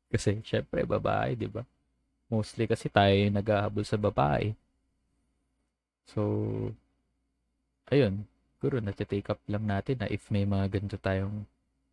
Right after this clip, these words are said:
na-encounter na female friends, di ba? Parang, siguro, akala natin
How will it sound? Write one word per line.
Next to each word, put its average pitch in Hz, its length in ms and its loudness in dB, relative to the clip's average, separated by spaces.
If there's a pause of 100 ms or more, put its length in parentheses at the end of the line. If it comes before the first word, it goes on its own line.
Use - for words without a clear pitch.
na-encounter 104 560 2
na 101 80 4
female 107 400 4
friends, 101 460 0
di 107 100 -4
ba? 113 140 -2
Parang, 98 340 -2 (240)
siguro, 117 320 2
akala 101 380 0
natin 104 340 -4